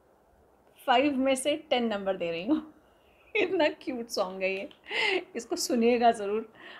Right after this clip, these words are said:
आपकी ज़ुबान पे चढ़ जाएगा, ये मैं शर्तिया कहती हूँ। तो पवनदीप के पापा मम्मी को मेरी तरफ से बहुत सारी बधाइयाँ, बहुत अच्छा गाना है।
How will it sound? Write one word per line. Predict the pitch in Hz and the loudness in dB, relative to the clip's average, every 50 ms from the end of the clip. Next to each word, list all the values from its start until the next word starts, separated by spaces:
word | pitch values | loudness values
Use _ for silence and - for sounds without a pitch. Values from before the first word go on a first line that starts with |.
| - - | -2 0
आपकी | 214 220 220 - 285 | 0 2 4 2 4
ज़ुबान | 240 240 240 233 240 247 | 4 6 8 8 8 8
पे | 240 254 254 | 6 4 4
चढ़ | 254 - 226 220 226 | 4 4 2 4 4
जाएगा, | 233 226 214 226 240 262 | 4 4 4 4 2 2
ये | 269 254 208 214 226 226 | 0 0 -2 -2 -2 -2
मैं | 226 226 240 | -2 -2 -4
शर्तिया | 240 - - - - 240 233 - - - - 262 254 240 240 | -4 -6 -4 2 4 4 4 4 0 -4 0 2 4 4 4
कहती | 240 240 233 220 220 185 - - 190 | 4 2 0 -2 -2 -2 -2 -6 -10
हूँ। | 185 175 190 190 - - | -10 -10 -12 -14 -12 -10
तो | - - | -10 0
पवनदीप | - 240 226 233 233 233 233 233 233 - | 2 4 4 4 4 4 2 0 -2 -4
के | 254 | -6
पापा | 247 - - 196 196 - 233 | -4 -2 -2 -2 0 0 0
मम्मी | 233 233 214 214 208 214 | 0 0 -2 -4 -6 -6
को | 214 - - 233 233 233 | -6 0 4 4 4 4
मेरी | 233 220 233 233 285 | 4 2 0 0 0
तरफ | - 285 277 | 0 -2 -2
से | 277 - 269 | -2 -4 -4
बहुत | 214 240 262 277 - | -4 -4 -4 -4 -4
सारी | - - 226 | -6 -6 -2
बधाइयाँ, | 208 202 196 - 196 196 208 202 208 226 - - - - - - _ - 214 | 0 0 0 0 -2 -4 -4 -4 -4 -4 -6 -10 -18 -20 -20 -20 _ -8 -2
बहुत | 220 220 214 190 | 0 0 2 0
अच्छा | 165 - - 196 | -2 -4 -6 -6
गाना | 190 - 147 147 151 | -6 -6 -6 -6 -8
है। | - - 220 - | -8 -10 -12 -14